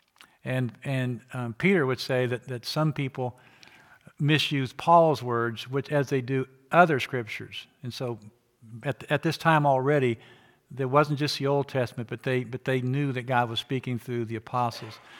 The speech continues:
So God's revealed himself to humans using their personalities, their styles, their experiences, but what they wrote is divine inspiration. He's given us his word in a variety of literary styles, different genre,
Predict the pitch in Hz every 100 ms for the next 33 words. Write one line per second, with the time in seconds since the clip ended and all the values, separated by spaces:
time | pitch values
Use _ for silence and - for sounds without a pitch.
0 | - - 147 151 160 139 139 160 175 170
1 | - 160 170 143 147 143 131 131 143 139
2 | 127 127 - 139 131 131 147 156 151 139
3 | 123 113 - 135 135 135 120 110 - 143
4 | 139 120 123 117 127 139 143 131 131 131
5 | 120 113 110 117 120 120 - _ 131 113
6 | - 127 151 143 - 127 - _ _ _
7 | _ - 127 127 156 160 151 156 135 147
8 | 147 135 127 117 135 139 127 117 120 156
9 | 156 151 143 131 - - 147 160 165 160
10 | 127 139 131 113 143 151 151